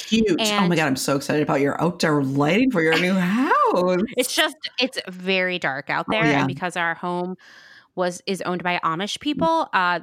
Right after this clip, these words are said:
Speaker 2: there's not a lot of lighting. <laughs>
Speaker 1: Are there, are there
Speaker 2: And
Speaker 1: light, is there, like, plugs and things that you can, like, actually
Speaker 2: Yeah, yeah.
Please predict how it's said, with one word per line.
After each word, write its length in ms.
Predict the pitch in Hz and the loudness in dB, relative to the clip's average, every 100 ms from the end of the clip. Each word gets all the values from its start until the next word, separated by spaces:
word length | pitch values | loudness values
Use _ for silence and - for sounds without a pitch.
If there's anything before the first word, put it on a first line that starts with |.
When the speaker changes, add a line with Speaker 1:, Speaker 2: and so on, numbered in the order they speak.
| - | -6
Speaker 2:
there's 180 | 190 208 | -6 -2
not 120 | 196 | -2
a 40 | |
lot 180 | 180 170 | 0 -2
of 80 | 160 | -2
lighting. 420 | 151 160 208 269 - | -4 -2 0 0 0
<laughs> 40 | |
Speaker 1:
Are 140 | 254 | 0
there, 200 | 269 302 | 2 2
are 200 | 294 - | 0 2
there 160 | 240 196 | 2 2
Speaker 2:
And 80 | 185 | 2
Speaker 1:
light, 280 | 156 202 - | 0 0 -2
is 100 | 175 | 0
there, 220 | 160 151 | 0 2
like, 220 | 143 - | -2 -4
plugs 400 | - 147 196 220 | -2 0 0 0
and 200 | 233 226 | 0 0
things 220 | 233 240 240 | 0 0 0
that 60 | - | -4
you 60 | |
can, 80 | 151 | -2
like, 80 | 139 | -2
actually 240 | 156 - 147 - _ - - | -2 -6 -6 -14 _ -20 -4
Speaker 2:
Yeah, 440 | 294 277 247 214 | 0 2 2 0
yeah. 320 | 214 240 196 | -2 0 0